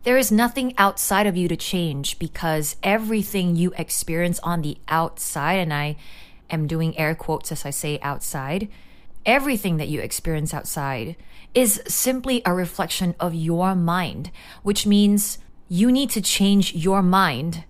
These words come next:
first in order to change your life. And that can be a very hard pill to swallow for many of us because that's not how we're brought up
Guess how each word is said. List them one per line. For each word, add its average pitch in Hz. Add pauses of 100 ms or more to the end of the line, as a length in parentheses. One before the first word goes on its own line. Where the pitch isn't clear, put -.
first - (320)
in 196
order 180
to 185
change 151
your 180
life. 175 (440)
And 185
that 190
can 240
be 196
a 175
very 175
hard 175
pill 160
to -
swallow 156
for 214
many 151
of 190
us 202
because 160
that's 180
not 180
how 165
we're 151
brought 156
up 110